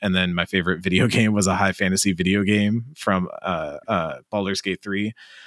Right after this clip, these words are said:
We're in a really good time for this sort of setting, and I love to see the, the sort of S M T slash Persona take on it.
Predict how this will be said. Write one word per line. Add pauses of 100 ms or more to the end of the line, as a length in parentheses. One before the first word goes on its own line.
(140)
We're
in
a
really
good
time
for
this
sort
of
setting, (280)
and
I
love
to
see
the,
the
sort
of
S
M
T
slash
Persona
take
on
it.